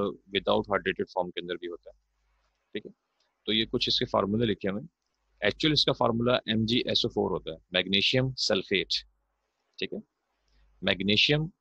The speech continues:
belong किससे कर रहा है? ये बिलोंग कर रहा है सेकंड ए ग्रुप से बिलोंग कर रहा है, तो definitely इसकी वैलेंसी क्या होगी बेटा? प्लस टू होगी, ठीक है, याद रखिएगा,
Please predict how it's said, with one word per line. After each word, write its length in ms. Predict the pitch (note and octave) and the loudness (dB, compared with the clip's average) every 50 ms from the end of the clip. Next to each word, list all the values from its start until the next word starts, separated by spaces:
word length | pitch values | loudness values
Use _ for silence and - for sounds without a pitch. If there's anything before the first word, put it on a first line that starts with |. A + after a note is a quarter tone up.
| _ _ _ _ _ _ _ _ _ - | _ _ _ _ _ _ _ _ _ -4
belong 320 | F2 G2+ G2 A2 A#2+ B2+ | 0 2 2 4 2 2
किससे 240 | - C3 - - C3 | 0 0 0 0 2
कर 120 | B2 B2+ A#2 | 2 2 0
रहा 140 | B2+ C#3 | 0 -2
है? 60 | C#3 - - | -2 -4 -2
ये 140 | - G#2+ G2+ | -2 -2 0
बिलोंग 300 | - G2+ G#2 A2 A#2 A2 | 2 2 2 2 2 2
कर 80 | A#2 A2 | 2 0
रहा 80 | A#2+ | 0
है 40 | B2+ | 0
सेकंड 440 | - - C3+ B2+ - - C#3+ - - | 2 2 0 2 2 0 -2 -2 -2
ए 80 | A#2 A2 | -2 -2
ग्रुप 200 | G2+ G2+ G#2+ - | 0 0 0 0
से 120 | - G#2+ F2 | 0 -2 -2
बिलोंग 260 | F2+ E2+ E2 E2+ E2 | -2 -4 -4 -4 -6
कर 80 | F2 | -12
रहा 120 | - _ - | -18 _ -20
है, 60 | _ _ _ - | _ _ _ -10
तो 60 | G2 | -4
definitely 340 | F#2 F#2 - - A2 A2+ A2+ | -2 -2 -4 -2 -4 -4 -4
इसकी 160 | - - A#2 | -2 -2 -2
वैलेंसी 340 | G2 F#2+ F#2+ G2 G2+ G#2+ A#2 | 0 0 0 0 0 0 0
क्या 100 | A2+ A2+ | 0 2
होगी 140 | G#2 G#2 G#2 | 0 0 0
बेटा? 200 | G2+ G2+ - A2 | -2 -2 -4 -4
प्लस 400 | A2 - _ _ G2 G2+ G#2 - - | -6 -6 _ _ 0 2 2 2 0
टू 140 | - F#2+ E2+ | -2 -6 -6
होगी, 260 | D#2+ E2 D2+ - _ _ _ _ _ | -6 -10 -12 -14 _ _ _ _ _
ठीक 120 | G#2 G#2 C#3+ | -8 -8 -6
है, 80 | F#3 - _ - | -8 -10 _ -4
याद 140 | F#2 F#2 F#3 | -2 -2 -2
रखिएगा, 360 | - F#2 - - F2+ D#2+ D2+ | -4 -8 -6 -6 -8 -8 -8